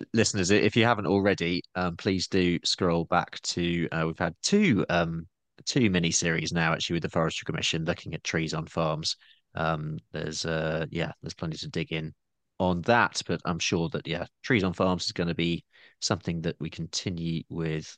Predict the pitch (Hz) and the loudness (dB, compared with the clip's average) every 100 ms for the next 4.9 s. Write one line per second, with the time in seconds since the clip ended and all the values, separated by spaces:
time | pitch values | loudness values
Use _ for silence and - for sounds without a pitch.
0 | - 85 80 78 - 107 - 87 - 82 | -10 -6 -6 -8 -6 -8 -6 -8 -4 -6
1 | - - - 87 85 - 110 - - 107 | -6 -14 -10 -10 -10 -6 -6 -4 -2 0
2 | 143 _ _ _ _ _ - 135 131 131 | 0 _ _ _ _ _ 0 2 2 -2
3 | _ _ 117 117 120 - - 104 107 - | _ _ 2 4 4 0 0 2 2 2
4 | 90 92 92 - 87 85 87 92 | -2 0 -2 -2 -2 0 0 0